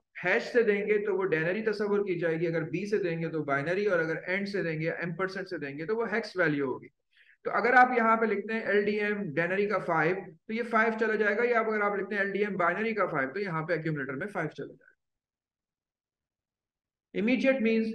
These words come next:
no address, the value। अच्छा, इसके बाद आता है index। Index में सबसे पहले आपके पास देखें, index addressing तो basically एलडीएक्स ही है। एलडीआर, एलडीआर क्या करता है? Load to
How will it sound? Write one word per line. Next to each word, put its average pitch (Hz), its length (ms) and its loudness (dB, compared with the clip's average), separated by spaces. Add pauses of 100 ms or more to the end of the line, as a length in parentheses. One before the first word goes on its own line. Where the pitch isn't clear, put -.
no 185 200 -2
address, 151 400 0 (140)
the 160 160 2
value। 123 280 -4 (560)
अच्छा, - 220 -20
इसके 208 240 -2
बाद 262 180 6
आता 254 220 6
है 277 160 0 (180)
index। 196 440 0
Index 247 400 2
में 269 80 2
सबसे 262 280 0
पहले 240 220 2
आपके 220 280 4
पास 208 300 -2
देखें, 202 160 -4
index 226 340 0
addressing 220 420 -2
तो 247 80 2
basically 220 420 0
एलडीएक्स 208 460 0
ही 208 80 -4
है। 165 120 4 (400)
एलडीआर, 226 540 6 (480)
एलडीआर 240 500 4
क्या 262 220 2
करता 208 340 -2
है? 190 220 2 (160)
Load 233 420 10
to 262 100 -2